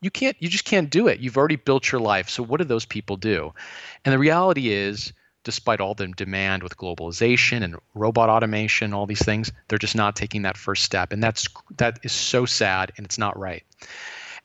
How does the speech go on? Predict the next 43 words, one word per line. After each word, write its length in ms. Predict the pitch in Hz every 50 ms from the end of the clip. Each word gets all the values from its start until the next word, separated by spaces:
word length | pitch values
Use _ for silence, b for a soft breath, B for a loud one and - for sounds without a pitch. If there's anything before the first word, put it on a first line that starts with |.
| -
And 120 | 151 151 147
so, 340 | - - - 160 151 143 -
and 180 | - 160 156 -
from 140 | - 170 151
a 60 | 127
big 260 | - - 175 208 -
per-, 160 | - 170 147 - _ _ _ - -
uh, 100 | 131 117
perspective, 580 | 110 - - 110 - - 107 98 - - 104 -
right, 160 | 101 98 113
from 200 | - - 123 110
an 60 | 104
economy, 680 | 98 - - - 123 131 165 180 135 104 101 101 98 95 B B -
I 60 | -
don't 100 | 170 214
think 160 | 202 208 180
people 300 | - 170 165 - 143 123
really 160 | 123 123 113 107
grasp 580 | 98 - 98 98 101 104 101 92 - - - - _ _ _ _ _ -
the, 240 | 104 101 98 101 101 -
the 60 | 113
problem 540 | - - - 123 117 117 113 107 98 95 92 -
of 140 | 113 110 104
the 80 | 107
student 400 | - - - 110 101 98 92 90
debt, 280 | - 90 85 82 - - _ _ _ _ _ -
um, 540 | 101 95 90 90 90 90 92 90 92 110 104
burden 480 | - 107 107 107 104 95 90 87 82 - -
that 180 | - 107 101 104
we 120 | 117 113 117 -
all 220 | 131 123 131 139
bear 420 | 117 107 101 95 90 87 87 - -
as 140 | - 107 104
a 40 | 104
society. 680 | - - 101 - - 98 95 92 90 - 71 - B B B B B B B -
Because 500 | 127 131 - - 143 135 131 123 - B B B B B
if 160 | - 143 - -
those 260 | 156 190 294 302 -
people, 560 | - - 180 170 165 - 101 98 95 92 - _ _ _ _
you 80 | 131 131
know, 120 | 123 117 -
student 380 | - - - 190 214 202 151
debt 320 | 147 143 123 107 107 -